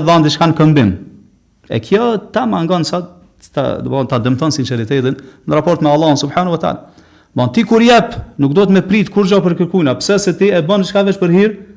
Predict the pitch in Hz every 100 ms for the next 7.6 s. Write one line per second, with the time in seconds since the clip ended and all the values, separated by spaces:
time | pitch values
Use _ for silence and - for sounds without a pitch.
0 | _ 196 220 202 147 135 135 117 - -
1 | 226 214 220 214 190 190 170 170 165 175
2 | 135 117 120 95 - _ _ - 143 143
3 | 143 151 147 139 - 120 113 - - _
4 | _ _ _ _ _ - _ _ _ _
5 | _ _ - 190 202 196 185 185 165 196
6 | 196 170 147 180 156 143 147 147 123 110
7 | 110 104 120 131 - 147